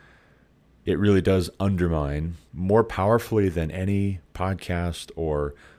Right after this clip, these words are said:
Facebook post or YouTube video could, the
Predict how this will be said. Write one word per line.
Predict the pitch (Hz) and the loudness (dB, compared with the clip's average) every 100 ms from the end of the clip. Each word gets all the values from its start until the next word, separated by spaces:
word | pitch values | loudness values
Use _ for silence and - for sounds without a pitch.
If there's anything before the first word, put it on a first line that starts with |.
| _ | _
Facebook | - 87 90 - 90 - | -6 -2 -2 -2 -8 -6
post | - 85 82 80 - - _ _ - | -4 0 0 -2 -10 -16 _ _ -6
or | 85 | -4
YouTube | 73 85 - 90 | -2 -4 -2 -4
video | 73 78 78 76 | -2 -2 -2 -4
could, | - 92 80 71 69 - _ _ _ _ _ _ _ _ _ - | -4 -2 0 -2 -6 -14 _ _ _ _ _ _ _ _ _ -16
the | 82 90 85 82 | -6 -4 -2 -2